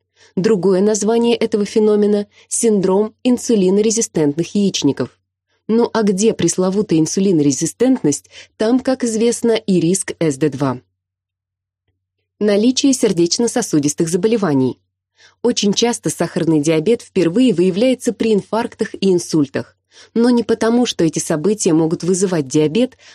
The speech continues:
а потому что на фоне сахарного диабета, вовремя не выявленного, часто случаются сердечно-сосудистые катастрофы. Болезни сердечно-сосудистой системы часто протекают на фоне метаболического синдрома,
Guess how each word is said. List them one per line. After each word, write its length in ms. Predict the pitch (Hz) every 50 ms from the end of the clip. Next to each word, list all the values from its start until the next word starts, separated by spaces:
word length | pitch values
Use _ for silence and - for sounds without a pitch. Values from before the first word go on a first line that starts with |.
| _
а 80 | - 226
потому 320 | - 226 220 240 240 262
что 180 | 254 - - 214
на 140 | 214 214 196
фоне 400 | - - 269 269 247 247 240 -
сахарного 640 | - - - 202 170 - - 147 151 151 143 151
диабета, 580 | 143 127 151 147 135 131 170 202 208 - 233 208 -
вовремя 440 | 170 175 208 233 220 247 240 233 233
не 140 | 226 214
выявленного, 680 | 196 160 175 170 170 165 185 202 214 208 214 214 220 220 - _ _ - _ _
часто 340 | - - 165 147 - -
случаются 640 | 151 - - 156 147 - - 220 226 233 214 - -
сердечно-сосудистые 1200 | 175 - 262 247 190 165 175 170 - - 208 196 - 226 202 - 170 151 139 147 - - 165 160
катастрофы. 800 | 156 - 170 - 214 - - - 156 151 143 - - 135 123 - _ _ _ _ _ - - _
Болезни 460 | - 190 214 220 233 254 269 254 226
сердечно-сосудистой 1200 | 208 - - 208 196 185 220 226 - - 190 170 - - 175 - - 226 196 185 170 - - 156
системы 580 | - - 151 - - - 247 247 208 151 131 - - - - _
часто 320 | - - 262 262 - -
протекают 600 | 220 - 196 190 - 208 - - 269 269 254 -
на 120 | - 196 185
фоне 400 | - - 254 247 233 233 220 -
метаболического 840 | - 226 226 - 214 185 196 190 202 220 - - - - - 190 196
синдрома, 580 | 190 - 214 208 196 226 240 233 190 151 120